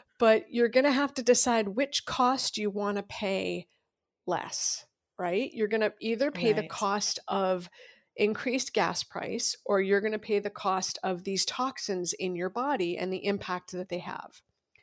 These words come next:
Speaker 1: And
Speaker 2: Exactly.
Speaker 1: since I've been so messy from a health standpoint, I personally wanna prevent adding anything more to the mix. So I'm gonna go get my gas pumped.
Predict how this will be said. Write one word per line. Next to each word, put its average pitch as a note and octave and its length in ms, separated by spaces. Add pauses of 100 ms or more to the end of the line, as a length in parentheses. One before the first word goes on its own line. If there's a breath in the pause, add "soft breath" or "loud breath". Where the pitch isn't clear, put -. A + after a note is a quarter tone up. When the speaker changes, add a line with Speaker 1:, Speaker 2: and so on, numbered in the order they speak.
(300 soft breath)
Speaker 1:
And F#3 280
Speaker 2:
Exactly. D#3+ 480
Speaker 1:
since A#3 360
I've G#3 260
been A3 220
so A3 320
messy G3 540
from F3+ 160
a F3 60
health G3 260
standpoint, F3+ 720 (340 soft breath)
I C#4 380
personally G3+ 500
wanna F#3 280
prevent G3 680 (340 soft breath)
adding G#3 360
anything G3 360
more E3+ 200
to F3+ 40
the F3 120
mix. D3+ 400
So F3+ 240 (360)
I'm D#4 200
gonna F4 180
go G#3+ 140
get G3+ 180
my F#3+ 80
gas F3+ 320
pumped. - 400